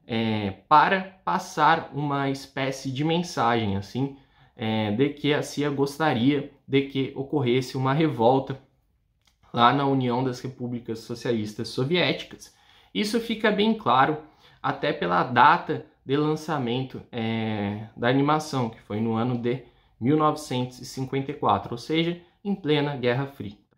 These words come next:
Agora falando sobre o filme, o filme é uma adaptação em live action, e assim como a animação, o filme ele se propõe a resumir, é, os acontecimentos do,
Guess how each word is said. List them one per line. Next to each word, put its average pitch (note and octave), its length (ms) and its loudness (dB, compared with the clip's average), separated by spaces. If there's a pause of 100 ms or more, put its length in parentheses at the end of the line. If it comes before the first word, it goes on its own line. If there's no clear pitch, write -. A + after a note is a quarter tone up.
(260)
Agora D3+ 380 6
falando D#3 520 2
sobre C#3 320 -2
o F#3 60 2
filme, E3+ 420 0
o D3+ 60 -2
filme D#3+ 320 -2
é E3+ 40 0
uma D#3+ 220 4
adaptação C#3+ 680 -2
em B2+ 80 -2
live C3+ 420 0
action, - 340 -4 (640)
e C3+ 160 0
assim E3+ 640 -2
como C3+ 260 4
a C3+ 40 4
animação, E3 720 0
o D#3 60 -6
filme D#3 280 -2
ele D#3+ 120 0
se D#3 180 -6
propõe C#3+ 400 0
a D3 40 0
resumir, D3 720 2 (320)
é, A#2+ 200 2
os A#2+ 180 0
acontecimentos B2+ 1120 -2
do, C3 340 0